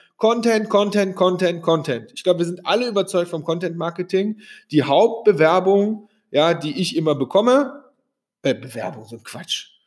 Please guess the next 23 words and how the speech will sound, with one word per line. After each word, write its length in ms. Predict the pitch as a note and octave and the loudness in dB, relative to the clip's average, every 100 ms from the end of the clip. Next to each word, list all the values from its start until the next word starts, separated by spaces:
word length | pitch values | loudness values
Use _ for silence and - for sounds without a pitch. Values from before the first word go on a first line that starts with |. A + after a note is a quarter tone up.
| _ _ _ | _ _ _
Die, 220 | - C#3+ B2+ | -2 -2 -2
die 180 | C3+ | -4
Hauptausrede, 1160 | C3+ G3 A#3 - G#3 C#4+ - C3+ C#3 C#3+ F3+ A#3+ | 2 2 2 2 4 4 2 2 2 4 4 4
warum 340 | C#3+ - G3+ | 0 0 0
wir 120 | E3+ E3+ | 2 2
mit 160 | D#3+ | 0
Content-Marketing 720 | E3+ G#3 G#3+ F#3 F3 F3 F3 F#3 | -2 -4 -2 -4 -6 -8 -6 -6
nicht 120 | F3+ | -2
so 60 | |
weiterkommen, 360 | D3+ F3 G3+ F3 | 0 0 0 0
ist 60 | F3 | -2
so, 160 | - - - | -2 -14 -4
„Wir 80 | |
haben 120 | F3+ F#3 | -2 -2
ja 60 | |
keine 260 | F#3 F3+ D#3+ | -2 -2 -4
Zeit 300 | E3 D#3+ D3+ | -4 -4 -4
im 220 | D3+ C3 | -6 -6
Tagesgeschäft, 680 | D3+ C#3 C#3 - B2 B2 - | -4 -4 -4 -8 -10 -10 -8
Content 360 | F3+ E3+ D#3 D3 | -6 -4 -6 -8
ist 160 | C#3+ | -10
so 80 | D3+ | -10
anstrengend.“ 440 | C3 C3 - A2 | -10 -10 -12 -14